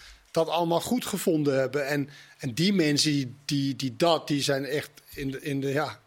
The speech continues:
in de luren gelegd. En die moeten wel bij zichzelf te raden gaan van: hoe heb ik dit laten, eh, gebeuren? Ben ik niet geschikt om, om zelf, zeg maar, oplossingen te bedenken?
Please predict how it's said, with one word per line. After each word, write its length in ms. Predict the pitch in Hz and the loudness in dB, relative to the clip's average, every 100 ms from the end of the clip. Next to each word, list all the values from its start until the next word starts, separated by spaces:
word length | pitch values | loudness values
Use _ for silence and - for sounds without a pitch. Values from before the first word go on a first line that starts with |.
| _ | _
in 100 | 139 | -2
de 100 | 139 | 0
luren 320 | 165 220 214 | 2 0 0
gelegd. 400 | - 156 147 - | 0 2 0 -2
En 200 | 147 135 - - - | -4 -4 -8 -20 -4
die 140 | 175 | 0
moeten 200 | 160 131 | 2 2
wel 160 | 143 139 | 0 2
bij 140 | 143 | 0
zichzelf 320 | 127 123 143 | 0 0 0
te 100 | - | 0
raden 320 | 135 143 143 | 0 0 0
gaan 200 | 123 139 | -2 -2
van: 200 | 139 139 - - - _ | -2 -4 -6 -18 -20 _
hoe 280 | _ 147 160 | _ 0 2
heb 160 | 143 143 | 2 0
ik 140 | 127 | -2
dit 200 | 151 151 | -2 -2
laten, 460 | 147 143 143 147 143 - | 0 0 0 -4 -8 -12
eh, 120 | - 143 139 | -8 -6 -6
gebeuren? 640 | 131 - 117 147 170 190 196 - _ | -6 -8 -2 2 2 2 -2 -10 _
Ben 160 | - 143 | -2 0
ik 80 | 139 | 2
niet 220 | 147 - | 0 0
geschikt 480 | 143 - 165 160 - | 2 2 2 0 0
om, 300 | 175 143 131 - _ _ _ _ | 2 2 -2 -12 _ _ _ _
om 180 | 156 139 | 0 2
zelf, 380 | 143 160 156 - | 4 4 4 2
zeg 160 | 147 | 0
maar, 120 | 147 | 0
oplossingen 520 | 131 160 185 170 190 175 | -2 0 2 2 0 0
te 100 | 170 | -2
bedenken? 460 | 156 190 196 214 | 0 0 0 -2